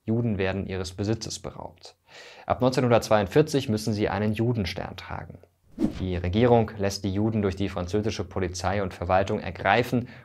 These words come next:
und deportiert sie nach Osten, wo sie schließlich in den Konzentrationslagern landen.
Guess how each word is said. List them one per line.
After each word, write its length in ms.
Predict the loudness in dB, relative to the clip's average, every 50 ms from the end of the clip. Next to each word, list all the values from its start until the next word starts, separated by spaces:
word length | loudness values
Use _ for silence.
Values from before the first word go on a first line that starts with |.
| -14 _
und 220 | -2 0 2 2
deportiert 500 | 0 0 -2 -6 -6 -2 -2 -2 -2 0
sie 160 | -2 -2 0
nach 180 | 0 -2 -2 -2
Osten, 480 | -2 -2 -2 -2 -4 -2 -2 -2 -2 -2
wo 120 | -4 -4
sie 180 | -4 -4 -4 -4
schließlich 460 | -4 0 0 0 0 0 -4 -4 -2
in 80 | -4
den 100 | -4 -4
Konzentrationslagern 1080 | -6 -6 -6 -6 -8 -8 -8 -10 -10 -8 -8 -8 -6 -6 -8 -8 -8 -8 -8 -8 -10 -10
landen. 460 | -12 -12 -14 -16 -16 -18 -20 -20